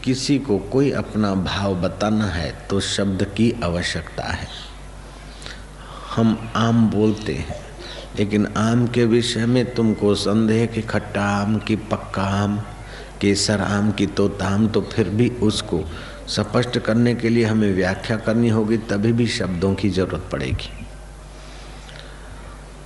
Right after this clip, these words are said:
तो सारे शब्दों का मूल जो चैतन्य पर ब्रह्म परमात्मा का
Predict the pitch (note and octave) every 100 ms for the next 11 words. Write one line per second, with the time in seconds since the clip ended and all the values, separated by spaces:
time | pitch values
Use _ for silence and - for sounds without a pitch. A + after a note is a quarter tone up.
0 | - - - - A2+ G#2+ - A#2 C3 C#3+
1 | C#3 - A2 A#2 C3 B2+ B2 B2 A#2+ B2
2 | C#3 A#2+ A2+ G#2 - G2+ G2+ B2 C#3+ C3+
3 | G#2+ F#2+ G2 A#2+ C3+ - F#2 F#2 F#2+ -
4 | F#2 D#2 - -